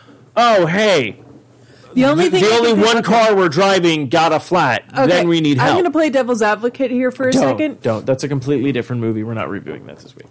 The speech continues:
Speaker 2: No, I meant, uh, I'm gonna play devil's advocate by saying maybe some of them needed to get back earlier than the other ones did. So maybe they took two cars so then they could leave
Speaker 1: Anna,
Speaker 2: earlier.
Speaker 1: Anna, are you, are, Anna, are you trying to tell me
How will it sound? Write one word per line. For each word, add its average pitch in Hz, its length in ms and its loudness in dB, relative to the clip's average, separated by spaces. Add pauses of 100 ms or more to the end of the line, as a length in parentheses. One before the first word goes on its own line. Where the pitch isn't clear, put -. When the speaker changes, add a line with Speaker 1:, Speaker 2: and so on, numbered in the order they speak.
(140)
Speaker 2:
No, 277 160 2
I 262 220 2
meant, 269 360 0
uh, 208 460 0
I'm 240 220 -2
gonna 240 320 0
play 269 200 -2
devil's 254 320 -4
advocate 220 520 -2
by 214 140 -2
saying 196 420 -2
maybe 208 420 -2
some 220 220 -2
of 208 140 -4
them 202 280 0
needed 196 280 -2
to 185 60 -6
get 185 200 -4
back 170 260 -2
earlier 185 400 -2
than 208 140 -4
the 214 120 -4
other 214 200 -4
ones 220 260 -8
did. 254 320 0 (400)
So 214 220 0
maybe 208 260 2
they 202 140 2
took 202 240 -6
two 202 160 -4
cars 190 400 -2
so 185 160 -4
then 180 180 -4
they 175 140 -6
could 180 340 -10 (300)
leave 135 180 -2
Speaker 1:
Anna, 139 160 0
Speaker 2:
earlier. 190 180 -2
Speaker 1:
Anna, 143 120 0
are 151 100 0
you, 156 180 -2
are, 143 140 0
Anna, 143 280 -2
are 123 60 -2
you 147 120 0
trying 214 180 0
to 202 80 -2
tell 143 220 -2
me 107 220 -6